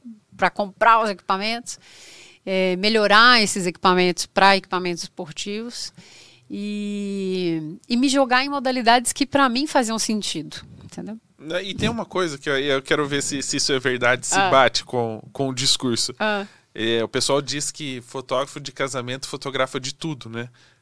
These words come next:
Speaker 2: Que
Speaker 1: É.
Speaker 2: se tem um fotógrafo completo, é o
Speaker 1: É o
Speaker 2: fotógrafo
Speaker 1: fotógrafo
Speaker 2: de
Speaker 1: de
Speaker 2: casamento,
Speaker 1: casamento.
Speaker 2: porque ele faz
Speaker 1: Sem dúvida.
Speaker 2: estilo,
Speaker 1: Né, ele falava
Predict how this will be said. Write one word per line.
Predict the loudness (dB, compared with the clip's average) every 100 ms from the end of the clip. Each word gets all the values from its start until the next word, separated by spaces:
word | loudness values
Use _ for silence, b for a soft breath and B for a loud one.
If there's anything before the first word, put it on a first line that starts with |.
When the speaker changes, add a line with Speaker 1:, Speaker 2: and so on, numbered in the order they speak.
| b
Speaker 2:
Que | -4
Speaker 1:
É. | -4
Speaker 2:
se | -2
tem | -6
um | -6
fotógrafo | -6 -2 -4 -6 -14
completo, | -14 -8 -4 -2 -2 -6
é |
o | -4
Speaker 1:
É |
o |
Speaker 2:
fotógrafo | -2 0 2
Speaker 1:
fotógrafo | 2 2
Speaker 2:
de | 4
Speaker 1:
de |
Speaker 2:
casamento, | 4 4 2
Speaker 1:
casamento. | -2 -4
Speaker 2:
porque | -8
ele | -6
faz | -4 -2 -2
Speaker 1:
Sem | -2 0
dúvida. | -2 -4 -8 -12 -6
Speaker 2:
estilo, | 0 2
Speaker 1:
Né, |
ele | 4 4
falava | 6 6 4 2